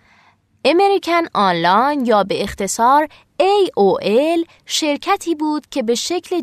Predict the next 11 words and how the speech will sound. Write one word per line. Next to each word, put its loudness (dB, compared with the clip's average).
جدی -2
مدل 0
تبلیغاتی -2
رو -2
در 2
فضای 0
وب -2
جا 2
داد. -12
این -2
شرکت -2